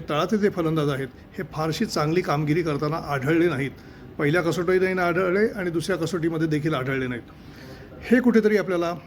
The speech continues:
अं, खटकलं आहे किंवा हे कुठेतरी सुधारण्याची आवश्यकता आहे. तिसऱ्या कसोटीमध्ये लॉर्ड्सला क्रिकेटची पंढरी म्हटलं जातं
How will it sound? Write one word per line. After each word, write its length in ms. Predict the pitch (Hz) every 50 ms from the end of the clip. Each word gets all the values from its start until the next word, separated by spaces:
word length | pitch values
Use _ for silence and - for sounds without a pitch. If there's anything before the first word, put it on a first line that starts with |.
| - - 302
अं, 500 | 220 175 175 160 165 160 151 156 151 151 - - - - - - - -
खटकलं 400 | - 185 147 190 - - 180 170
आहे 240 | 165 156 147 170 175
किंवा 300 | 151 - 175 160 160 147
हे 280 | 135 165 170 170 190
कुठेतरी 600 | 220 214 185 170 160 - 175 156 170 160 185 175
सुधारण्याची 520 | - - 151 139 156 160 156 156 147 147 165
आवश्यकता 520 | 135 131 143 143 139 - 131 - - 143
आहे. 200 | 123 123 131 131 - - - - - - - - - - - - - - - - -
तिसऱ्या 320 | 165 147 - - 214 220
कसोटीमध्ये 680 | 214 220 196 - 202 180 175 190 180 180 180 190 175 151
लॉर्ड्सला 960 | 151 156 165 175 160 - - - - - - 180 160 160 170 175 180 190 202 196 -
क्रिकेटची 440 | 156 143 147 - 170 156 - - 180
पंढरी 440 | 165 - 160 147 156 147 160 180 170
म्हटलं 260 | 151 143 147 139 127
जातं 220 | 123 123 127 139